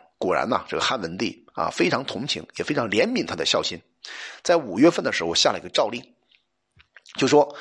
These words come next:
《诗经》上说呢，“至乐简易的君子，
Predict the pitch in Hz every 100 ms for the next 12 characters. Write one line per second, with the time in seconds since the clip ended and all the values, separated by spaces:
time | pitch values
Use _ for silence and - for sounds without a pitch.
0 | - - - - 247 240 226 170 127 113
1 | 101 - - - 247 165 127 151 - -
2 | 107 - 131 110 - 95 98 82